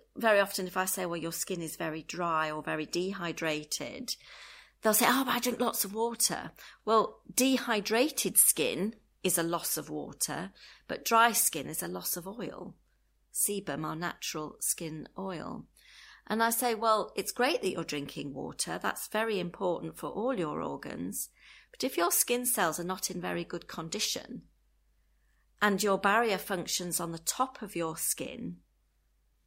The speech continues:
those dead skin cells at the top, are not working properly, your skin can't hold on to water, so it evaporates out." S-,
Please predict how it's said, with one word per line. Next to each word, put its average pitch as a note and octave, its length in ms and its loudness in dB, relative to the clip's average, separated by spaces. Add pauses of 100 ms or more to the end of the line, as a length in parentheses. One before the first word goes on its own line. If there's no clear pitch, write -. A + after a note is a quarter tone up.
(140)
those E3+ 200 -2
dead E3+ 220 -4
skin E3 240 -2
cells D#3 280 -4
at - 80 -8
the - 60 -18
top, - 480 -8 (680)
are F3+ 60 -2
not F3+ 220 0
working F#3+ 380 0
properly, - 680 -10 (840)
your A#3 180 0
skin A3+ 280 -2
can't G3+ 260 -2
hold G#3+ 300 -4
on A#3 200 -4
to G3 140 -6
water, F3 600 -10 (420)
so A3 140 -6
it A3 120 -8
evaporates G3+ 720 -4
out." - 560 -6 (1040)
S-, - 280 -8